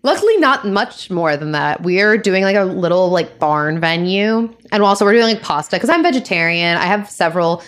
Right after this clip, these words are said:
people in my bridal party that are vegan. So we wanted something that was, like, very simple, where people could kind of build their own entree. So we're doing a pasta bar. So it's not super expensive, 'cause pasta's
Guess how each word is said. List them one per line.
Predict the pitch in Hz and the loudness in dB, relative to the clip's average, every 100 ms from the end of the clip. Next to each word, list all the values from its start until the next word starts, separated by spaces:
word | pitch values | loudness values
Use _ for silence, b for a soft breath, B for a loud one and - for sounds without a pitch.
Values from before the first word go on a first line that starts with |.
| B - | B -8
people | 190 180 180 | -4 -2 0
in | 170 | -2
my | 165 160 | -2 -2
bridal | 160 156 | -2 -2
party | 156 175 170 | -2 -4 -4
that | 175 | -4
are | 160 143 | -4 -6
vegan. | - 151 156 160 160 165 | -6 -6 -4 -4 -4 -6
So | - | -6
we | 196 220 | -2 0
wanted | 226 262 | 0 0
something | 330 349 | 0 2
that | |
was, | 359 | 2
like, | 311 175 | 0 0
very | 180 180 208 | 2 4 2
simple, | 196 - - 151 151 202 240 | 0 -8 -6 -4 0 2 4
where | 240 170 | 4 0
people | 190 160 | -2 -2
could | 190 | -2
kind | 190 185 | 0 -2
of | 165 B B B _ 156 | -2 B B B _ -2
build | 180 165 170 170 | 2 2 0 0
their | 151 - - | 0 0 -2
own | 151 151 151 156 170 - - _ _ _ _ | -2 -2 -2 -4 -6 -10 -20 _ _ _ _
entree. | - 165 170 226 226 | -2 0 0 0 0
So | 254 247 | 2 2
we're | |
doing | 262 | 2
a | |
pasta | 285 415 415 180 | 0 -2 -2 0
bar. | 147 135 160 | 2 2 0
So | - 165 160 | 0 0 2
it's | 147 - | 0 0
not | 208 226 | -2 -2
super | - 170 | -4 -4
expensive, | 214 - 349 185 | -2 -2 -2 -4
'cause | - | -8
pasta's | - 311 392 - 170 | -4 -2 -2 -4 -6